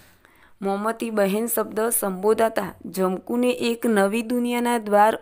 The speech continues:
ઉઘડી પડ્યા, એટલે કે જીવનમાં નવી આશાનું કિરણ ઉઘડ્યું હોય એવું એને લાગ્યું. "હું રાજ પર આવીશ ત્યારે તમારા વાસમાં ચોક્કસ આવીશ." સુમનલાલ કહે છે કે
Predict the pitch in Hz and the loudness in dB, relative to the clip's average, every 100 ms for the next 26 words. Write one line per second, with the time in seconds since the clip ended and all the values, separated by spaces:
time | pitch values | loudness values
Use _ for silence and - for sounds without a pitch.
0 | - - 202 214 226 220 196 185 185 202 | -6 -2 0 2 2 4 4 4 0 -4
1 | 170 202 196 226 233 240 226 190 196 220 | -2 -2 -2 -2 0 0 2 2 2 0
2 | 247 - - - _ - 208 - 214 220 | -4 -6 -20 -20 _ 0 0 2 0 0
3 | 233 - 220 202 226 330 - _ - - | -2 -4 -2 2 2 2 -4 _ -20 -20
4 | - - 208 208 208 233 220 202 208 226 | -20 -8 -6 -2 0 4 6 6 4 2
5 | 208 277 - _ _ 233 233 240 208 175 | 2 0 -2 _ _ -2 0 0 -2 -8
6 | - - - - - 254 233 202 196 - | -10 -14 -16 -20 -8 -2 2 2 0 0
7 | 247 - 214 226 247 - - _ _ 196 | 0 2 0 0 -2 -4 -10 _ _ 0
8 | 190 196 190 185 214 254 247 208 202 - | 0 2 2 2 2 2 2 -2 -2 -4
9 | 220 226 196 180 - 220 269 - - _ | -8 -4 -4 -4 -2 -2 -2 -6 -16 _
10 | - 247 233 196 - - _ _ _ - | -4 -4 -4 -8 -12 -20 _ _ _ -12
11 | 214 220 233 233 233 233 240 247 240 180 | -10 -8 -4 -4 -4 -8 -8 -10 -10 -12